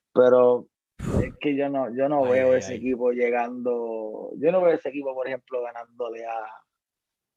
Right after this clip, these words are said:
Speaker 1: a los
Speaker 2: A
Speaker 1: Lakers,
Speaker 2: Brooklyn.
Speaker 1: loco, o sea, pues no, en la
Speaker 2: No.
Speaker 1: vida, o sea, es que, es que
Speaker 2: <laughs>
Speaker 1: le,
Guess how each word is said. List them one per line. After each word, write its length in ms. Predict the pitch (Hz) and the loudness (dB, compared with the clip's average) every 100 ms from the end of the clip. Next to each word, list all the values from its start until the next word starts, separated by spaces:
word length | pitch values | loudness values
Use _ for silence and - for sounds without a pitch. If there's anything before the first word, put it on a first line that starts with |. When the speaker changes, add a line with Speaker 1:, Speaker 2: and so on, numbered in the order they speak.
| _ _ _ | _ _ _
Speaker 1:
a 60 | - | -16
los 140 | - - | -12 -8
Speaker 2:
A 80 | |
Speaker 1:
Lakers, 140 | 123 120 | -2 2
Speaker 2:
Brooklyn. 360 | 160 175 131 95 | 2 2 -6 -6
Speaker 1:
loco, 180 | 104 95 | -8 -8
o 40 | |
sea, 340 | 113 60 52 - _ _ _ _ _ _ _ _ _ | -6 -4 -4 -8 _ _ _ _ _ _ _ _ _
pues 180 | - - | -18 -12
no, 420 | 107 50 52 - | -6 -6 -6 -6
en 120 | 117 | -2
la 180 | 113 101 | -2 0
Speaker 2:
No. 60 | 117 | 2
Speaker 1:
vida, 200 | 120 110 | 4 4
o 40 | |
sea, 180 | 135 110 | 4 2
es 80 | 107 | 4
que, 220 | 151 135 | 4 4
es 120 | 127 | 4
que 160 | 127 160 | 4 4
Speaker 2:
<laughs> 0 | |
Speaker 1:
le, 340 | 143 151 143 | 4 4 4